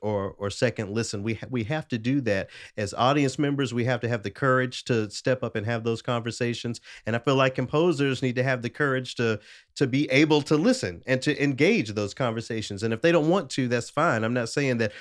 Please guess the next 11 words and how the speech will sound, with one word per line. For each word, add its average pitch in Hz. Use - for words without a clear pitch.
a 120
composer 113
has 135
to 110
hear 135
everything 131
that, 117
uh, 104
listeners 113
say, 120
but 98